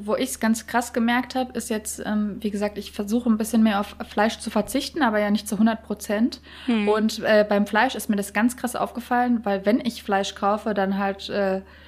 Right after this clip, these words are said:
Speaker 1: nur in, in, in Bio-Qualität. Und da, das ist einfach krass, weil du kannst ja ein Stück Fleisch, sagen wir mal so ein, so ein Stückchen Hähnchen oder so, kannst du für zwei Euro kaufen.
Speaker 2: Ja,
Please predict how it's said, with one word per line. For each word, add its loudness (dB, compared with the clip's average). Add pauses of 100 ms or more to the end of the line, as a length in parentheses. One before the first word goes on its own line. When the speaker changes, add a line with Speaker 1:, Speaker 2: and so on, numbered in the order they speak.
(320)
Speaker 1:
nur 4
in, 0
in, -8
in 2
Bio-Qualität. 0 (800)
Und 2 (100)
da, 4 (120)
das 2
ist -2
einfach 2
krass, 4
weil 4
du 2
kannst 2
ja 4
ein 4
Stück -4
Fleisch, 0
sagen 4
wir 2
mal 2
so -6
ein, -6
so -8
ein -4
Stückchen -6
Hähnchen 2
oder 2
so, -2 (560)
kannst 4
du 4
für 0
zwei 4
Euro 4
kaufen. 0
Speaker 2:
Ja, 6